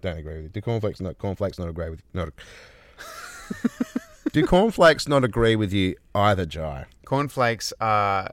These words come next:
Speaker 2: um, shit.
Speaker 1: Whoa,
Speaker 2: Yeah,
Speaker 1: that's
Speaker 2: there I said it.
Speaker 1: pretty strong. Hey, I'd like to apologise for, um,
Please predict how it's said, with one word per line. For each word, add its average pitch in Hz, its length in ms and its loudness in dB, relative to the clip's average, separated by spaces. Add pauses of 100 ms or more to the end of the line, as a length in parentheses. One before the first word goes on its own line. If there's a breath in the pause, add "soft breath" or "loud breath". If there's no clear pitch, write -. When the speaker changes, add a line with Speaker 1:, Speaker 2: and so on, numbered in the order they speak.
(120)
Speaker 2:
um, 98 520 -4
shit. - 580 -6 (960)
Speaker 1:
Whoa, 131 180 0
Speaker 2:
Yeah, 95 120 2 (100)
Speaker 1:
that's - 120 -2
Speaker 2:
there 110 200 4
I 98 100 2
said 107 300 2
it. 95 240 0
Speaker 1:
pretty 90 180 -4
strong. 107 400 -6 (680 soft breath)
Hey, 123 320 4 (520)
I'd 160 180 4
like 147 180 6
to 139 100 0
apologise 110 960 2
for, 95 320 0
um, 85 440 -2